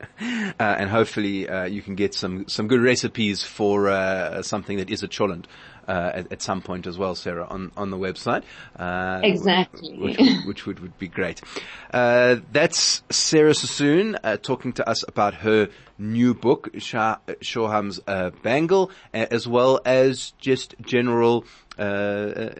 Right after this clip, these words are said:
Speaker 1: engagement with, uh, Iraqi history, uh, of our, our, our Jew-, Jewish community that is starting to come to the fore.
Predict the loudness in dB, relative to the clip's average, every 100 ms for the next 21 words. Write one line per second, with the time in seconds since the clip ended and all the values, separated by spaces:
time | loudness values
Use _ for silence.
0 | -8 0 2 2 -2 -4 -6 -6 -2 -2
1 | 0 2 0 0 -6 -6 -8 -4 -4 -4
2 | -10 -20 -14 -6 -4 -4 -4 -6 -6 -6
3 | -4 -4 -4 -6 -4 -8 -4 -6 -6 -8
4 | -8 -8 -10 -10 -10 -12 -10 -10 -8 -8
5 | -12 -16 -14 -14 -10 -8 -8 -8 -12 -20
6 | _ -14 -14 -4 2 4